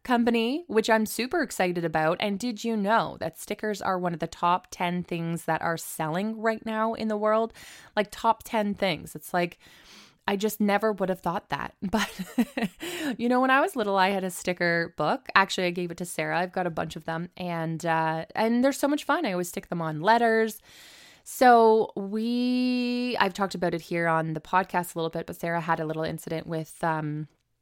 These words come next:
not a little incident. She had an incident with bullying. And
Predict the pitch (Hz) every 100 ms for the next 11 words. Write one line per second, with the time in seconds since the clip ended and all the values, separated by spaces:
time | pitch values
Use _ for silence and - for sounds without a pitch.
0 | _ _ _ 262 359 311 196 170 151 165
1 | 170 214 233 254 330 196 - 185 175 185
2 | 180 - 156 151 147 233 - - - -
3 | 202 185 175 175 175 170